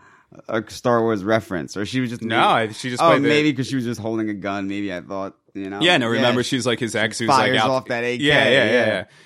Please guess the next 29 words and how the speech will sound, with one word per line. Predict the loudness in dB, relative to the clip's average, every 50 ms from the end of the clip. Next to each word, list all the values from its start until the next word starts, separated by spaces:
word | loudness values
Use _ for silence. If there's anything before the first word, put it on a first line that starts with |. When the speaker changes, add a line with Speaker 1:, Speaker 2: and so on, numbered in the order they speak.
| _ -6 -2
Speaker 2:
And | 0 4
that | 4 4 4
was | 4 2
probably | 2 2 2 2 2
why | 2 2 2 2
they | 0 0
gave | -2 -2 -4
it | -4 -4
to | -4
her. | -4
They're | -2 -2 -4
like, | -4 -4 -6 -8 -10 -10
"All | -6 -4
right, | -2 -2 -4 -6
this | -10 -14 -10
chick | -10 -10 -10
could | -10 -10
just, | -10 -10 -10 -8
this | -8 -8 -8 -6
is | -6 -6
just | -6 -6 -4
who | -2 -2 -2
she | -2 -4 -6 -2 -2
is." | 0 0 0 0 0
Like, | 0 0
Speaker 1:
Yeah. | -2 -4 -4
Speaker 2:
she | -2 -2 -2 0
probably | 2 2 2 2 2 0 -2
was | 0 -2 -4